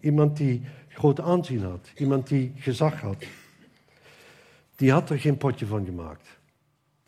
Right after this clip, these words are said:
Hij noemt de Heer Jezus rabbi. Hij is, daarin laat hij zien dat hij best wel ruimdenkend is. Niet een gebroken man. Tegen deze man zegt de Heer Jezus:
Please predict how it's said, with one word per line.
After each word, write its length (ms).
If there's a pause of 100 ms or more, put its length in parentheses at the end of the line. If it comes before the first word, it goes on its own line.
(580)
Hij 140
noemt 280
de 80
Heer 200
Jezus 520
rabbi. 420 (1400)
Hij 280
is, 360
daarin 520 (260)
laat 320
hij 80
zien 220
dat 180
hij 120 (300)
best 420
wel 140
ruimdenkend 680
is. 400 (1040)
Niet 200
een 100
gebroken 500
man. 260 (1700)
Tegen 260
deze 240
man 220
zegt 200
de 60
Heer 240
Jezus: 600